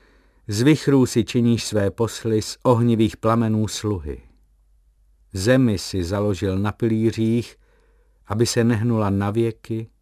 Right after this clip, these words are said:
a navždy. Propastnou tůň si přikryl jako šatem. Nad horami stály vody, pohrozil s a na útěk se dali,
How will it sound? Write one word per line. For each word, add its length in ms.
a 120
navždy. 580
Propastnou 640
tůň 440
si 220
přikryl 680
jako 300
šatem. 720
Nad 300
horami 400
stály 400
vody, 360
pohrozil 720
s 200
a 140
na 240
útěk 420
se 160
dali, 360